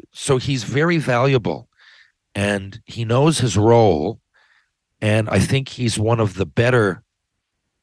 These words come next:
bottom six in the league. If you look at the teams he's been on and the stats that he's produced in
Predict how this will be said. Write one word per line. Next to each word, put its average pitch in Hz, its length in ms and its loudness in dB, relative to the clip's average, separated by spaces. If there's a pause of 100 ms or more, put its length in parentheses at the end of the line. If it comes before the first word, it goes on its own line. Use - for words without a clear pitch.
(300)
bottom 104 320 2
six - 500 -4
in 101 120 -4
the 98 80 -2
league. 92 500 -2
If 71 180 -12
you 90 140 -6 (140)
look 101 320 -2
at 92 100 -6
the 92 60 -8
teams 135 380 -8
he's 98 180 -6
been 90 160 -4
on 98 200 -4
and 87 120 -10
the 85 40 -6
stats 101 420 -4
that 110 100 -4
he's 95 160 -6
produced 82 500 -6 (560)
in 92 300 -10